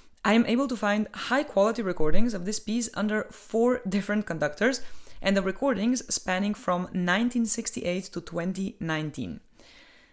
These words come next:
The highest possible audio and video quality almost makes you feel you are right there, in one of the most famous concert halls in the world. Almost. <laughs>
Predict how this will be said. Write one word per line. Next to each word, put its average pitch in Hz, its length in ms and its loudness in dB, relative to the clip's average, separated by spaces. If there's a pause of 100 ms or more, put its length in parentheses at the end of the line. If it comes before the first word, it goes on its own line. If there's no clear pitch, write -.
(240)
The 196 360 4
highest 269 420 2
possible 220 560 0
audio 185 340 2
and - 160 -4
video 202 260 -2
quality 185 600 -2 (260)
almost 202 720 2 (100)
makes 180 260 -4
you 170 60 -6
feel 165 360 -2
you 165 120 -6
are 160 280 0
right 156 360 0
there, - 260 -6 (160)
in 170 140 -6
one 170 80 -4
of 160 120 -6
the 165 100 -2
most 196 420 0
famous 170 440 -2
concert 165 340 -6
halls 151 360 -6
in 160 100 -6
the 147 60 -8
world. - 320 -10 (1200)
Almost. 170 600 0
<laughs> - 40 -12